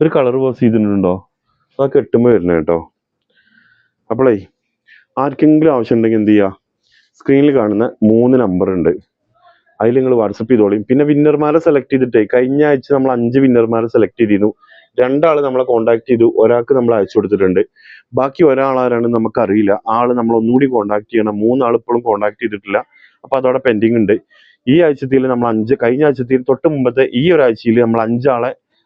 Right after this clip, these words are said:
അനൗൺസ് ചെയ്യാനുണ്ട്. അത് നമുക്ക് നാളത്തെ നെക്സ്റ്റ് വീഡിയോയിൽ നമുക്ക്, ഇല്ലേ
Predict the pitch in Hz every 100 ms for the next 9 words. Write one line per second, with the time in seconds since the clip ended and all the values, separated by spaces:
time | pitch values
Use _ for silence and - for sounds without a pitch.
0 | - 104 117 120 139 120 107 120 123 101
1 | 107 131 _ _ _ _ - 135 139 143
2 | 143 127 147 135 156 - _ 113 - -
3 | 139 120 120 120 117 104 123